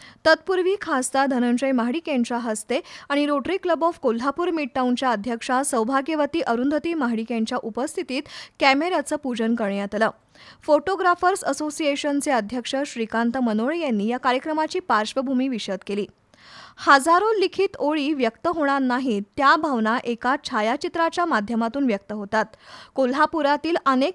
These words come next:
पिढ्यातील छायाचित्रकारांनी कोल्हापूरचा समृद्ध निसर्ग आणि ऐतिहासिक वारसा छायाचित्रांच्या माध्यमातून टिपलाय. हा वारसा अनेक पिढ्यांना उपयुक्त ठरेल, असा विश्वास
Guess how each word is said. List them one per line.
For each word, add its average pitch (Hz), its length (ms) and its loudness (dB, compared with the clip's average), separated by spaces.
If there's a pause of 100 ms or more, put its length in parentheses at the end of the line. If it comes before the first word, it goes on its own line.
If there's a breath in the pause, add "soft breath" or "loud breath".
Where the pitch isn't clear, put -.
पिढ्यातील 302 460 0 (100)
छायाचित्रकारांनी 262 1000 0
कोल्हापूरचा 294 800 0
समृद्ध 311 540 0
निसर्ग 349 580 0 (380 loud breath)
आणि 262 200 4
ऐतिहासिक 311 680 2
वारसा 240 500 2 (140)
छायाचित्रांच्या 277 800 -2
माध्यमातून 233 720 0
टिपलाय. 214 340 -2 (540 loud breath)
हा 262 160 8
वारसा 233 600 4
अनेक 339 340 0
पिढ्यांना 320 420 0
उपयुक्त 294 480 -4
ठरेल, 294 380 -2
असा 226 240 -2
विश्वास 247 540 0